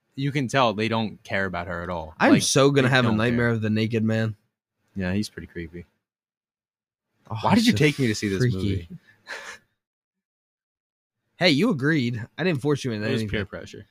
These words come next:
Speaker 2: It was, you answered on the podcast. Ah,
Speaker 1: <laughs>
Speaker 2: now I got you stuck again.
Speaker 1: If I could say something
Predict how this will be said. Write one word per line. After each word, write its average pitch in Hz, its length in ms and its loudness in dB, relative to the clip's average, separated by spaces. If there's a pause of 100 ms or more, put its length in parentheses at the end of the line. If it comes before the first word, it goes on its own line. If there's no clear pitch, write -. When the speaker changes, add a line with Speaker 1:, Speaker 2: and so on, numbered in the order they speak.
(120)
Speaker 2:
It 190 60 -6
was, 196 160 -8 (260)
you 269 220 2
answered 269 400 6
on 247 140 6
the 240 80 4
podcast. 247 920 2 (1400)
Ah, 123 680 4
Speaker 1:
<laughs> - 60 0
Speaker 2:
now 147 600 -4
I 98 100 -4
got 101 180 -8
you 104 60 -10
stuck - 280 -6
again. 107 440 0
Speaker 1:
If - 560 -8
I 127 100 4
could 110 160 -4
say 127 200 2
something 95 440 -4